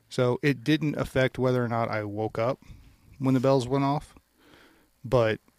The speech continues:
it was definitely able to sleep a lot faster, and I felt like I was actually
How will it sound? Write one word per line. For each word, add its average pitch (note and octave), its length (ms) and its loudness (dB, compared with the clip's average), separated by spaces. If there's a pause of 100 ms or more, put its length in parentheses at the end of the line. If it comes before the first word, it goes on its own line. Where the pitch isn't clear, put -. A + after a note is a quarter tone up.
(340)
it A#2 240 -2
was A#2 120 -2
definitely A2 640 -2 (800)
able A2 200 0
to G#2 40 -4
sleep - 380 -4 (160)
a - 40 -2
lot A2 200 2
faster, C3+ 600 0 (600)
and A#2+ 220 6
I G#2+ 60 6
felt C3+ 280 4
like B2 180 4
I A2+ 40 0
was A2 180 -2
actually A2+ 640 0